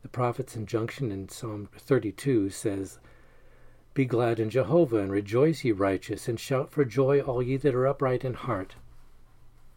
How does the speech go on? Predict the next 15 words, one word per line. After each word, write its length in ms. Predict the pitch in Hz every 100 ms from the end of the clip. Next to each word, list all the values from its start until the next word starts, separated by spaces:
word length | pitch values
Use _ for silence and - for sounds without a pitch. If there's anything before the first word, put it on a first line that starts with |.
| - - - - - - - - 147
It 160 | 165
must 240 | 151 147 -
be 100 | 131
the 140 | 123
just 440 | - 123 113 -
and 120 | 110 101
the 80 |
righteous 500 | 92 110 120 - 92
who 160 | - 104
are 80 | 90
to 100 | 92
rejoice 560 | 92 92 107 98 -
in 120 | 107 95
the 40 |
Lord. 380 | 95 95 92